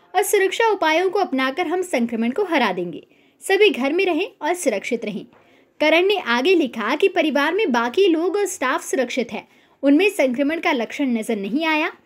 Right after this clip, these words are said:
हम सभी लोगों का सुबह में टेस्ट किया गया, जिसकी रिपोर्ट नेगेटिव आई है, लेकिन एहतियात के तौर पर हम चौदह दिनों तक आइसोलेशन में रहेंगे।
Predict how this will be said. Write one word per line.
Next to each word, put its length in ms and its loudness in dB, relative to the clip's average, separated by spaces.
हम 120 2
सभी 240 2
लोगों 280 2
का 240 -2
सुबह 340 0
में 160 0
टेस्ट 400 -4
किया 200 2
गया, 240 0
जिसकी 360 2
रिपोर्ट 380 0
नेगेटिव 400 -2
आई 160 -2
है, 220 -10
लेकिन 300 4
एहतियात 600 0
के 120 0
तौर 260 0
पर 160 -2
हम 220 -2
चौदह 380 2
दिनों 260 0
तक 180 -2
आइसोलेशन 580 0
में 140 0
रहेंगे। 380 2